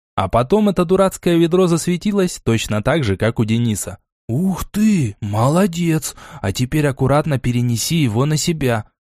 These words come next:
как будто ты его себе на голову надеваешь». «А это не опасно?»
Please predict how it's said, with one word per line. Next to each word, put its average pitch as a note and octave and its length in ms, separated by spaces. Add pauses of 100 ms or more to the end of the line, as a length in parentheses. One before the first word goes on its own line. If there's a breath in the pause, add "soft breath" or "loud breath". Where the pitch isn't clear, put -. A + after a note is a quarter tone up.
(100)
как A2+ 220
будто C#3 320
ты F3 120
его E3+ 240
себе F3 280
на E3+ 140
голову E3+ 360
надеваешь». A#2 680 (380)
«А G2+ 320
это A2 220
не G#2+ 120
опасно?» C3+ 580